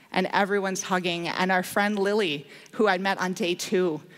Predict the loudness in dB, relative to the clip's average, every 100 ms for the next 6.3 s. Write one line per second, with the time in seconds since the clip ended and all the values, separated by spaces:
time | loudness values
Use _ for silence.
0 | -4 2 2 4 2 0 -2 -2 -2 -2
1 | -2 2 0 2 0 -2 -6 -6 -2 0
2 | 0 -2 -2 -2 -2 0 0 0 0 -2
3 | -2 -2 -2 -2 -2 -2 0 0 2 2
4 | 0 0 0 -4 -6 -16 -4 -2 0 0
5 | 0 2 0 -2 -8 -6 -6 -4 -2 -2
6 | -2 -4 -4